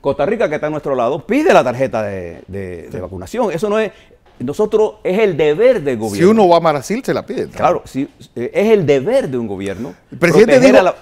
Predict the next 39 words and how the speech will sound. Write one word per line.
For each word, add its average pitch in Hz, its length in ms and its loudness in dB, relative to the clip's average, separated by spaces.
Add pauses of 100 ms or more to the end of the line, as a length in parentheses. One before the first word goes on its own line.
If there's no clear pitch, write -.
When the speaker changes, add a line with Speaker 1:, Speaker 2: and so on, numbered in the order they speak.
Speaker 1:
a 156 120 4
la, 123 240 -6
a 123 60 -2
la 117 120 -4
población. 135 640 -6
Speaker 2:
A 156 120 -2
esa 226 180 2
pre-, 180 260 -4
a - 60 -4
esa 208 140 -4
misma 220 340 -2
pregunta, 170 460 -6 (580)
el 127 60 -14
presidente 165 380 -2
dijo 190 280 -2 (340)
que 143 140 -6
ya 165 160 2
se 165 80 -8
estaba 160 260 -2
pidiendo 135 360 -4
la 117 140 -6
tarjeta. 98 400 -16 (960)
Y 151 140 2
el 143 80 4
ministro 185 720 0
de 139 180 -2
Salud, 131 320 -2
Miguel 139 320 0
Mayo, 143 260 2
el 123 60 0
viernes 139 340 -2
aquí 131 260 -4
dijo 143 300 -2 (520)
que 156 100 2
en 147 80 2
octubre 147 600 0
tomarán 123 420 -6
la 131 80 -10
decisión 120 520 -8